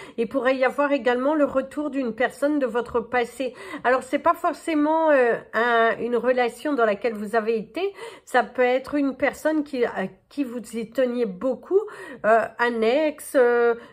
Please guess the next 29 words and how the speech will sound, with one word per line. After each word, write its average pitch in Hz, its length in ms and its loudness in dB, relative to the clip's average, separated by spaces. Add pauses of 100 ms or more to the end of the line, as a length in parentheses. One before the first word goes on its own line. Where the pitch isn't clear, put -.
(100)
euh, 208 640 0
un 226 140 0
ex-ami, 285 960 2
euh, 208 480 4 (200)
quelqu'un 285 280 0 (160)
avec 269 280 0
qui 339 140 -4
vous 302 260 -2
avez 254 240 0
eu 262 120 0
un 240 100 0
bon 285 220 0
relationnel, 277 720 0 (160)
hein, 220 180 4 (320)
et 262 60 2
vous 247 240 -2
allez 247 120 4
avoir 285 360 2
des 302 100 -2
nouvelles, 262 480 2
hein. 160 240 -2 (1500)
Vous 220 160 0
allez 262 80 4
avoir 262 320 2
des 294 100 2
nouvelles 262 460 0
de 208 100 -2
cette 214 380 -6
personne. 208 760 -2